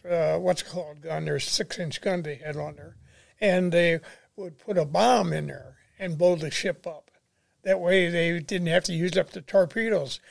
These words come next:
and also they let the guys get into the lifeboats. But then after the sh-, both of the, the, uh, arms were put on there,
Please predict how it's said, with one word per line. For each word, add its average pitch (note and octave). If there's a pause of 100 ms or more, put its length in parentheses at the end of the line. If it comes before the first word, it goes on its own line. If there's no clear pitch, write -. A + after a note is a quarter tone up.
(180)
and F3
also G3+
they F3+
let F3
the F3+
guys E3
get D#3+
into E3+
the D#3+
lifeboats. F3 (1300)
But E3+
then F#3
after G3
the E3
sh-, - (360)
both A3+
of G3
the, F#3 (360)
the, F3+
uh, E3 (340)
arms B3
were F#3+
put F#3+
on E3
there, E3+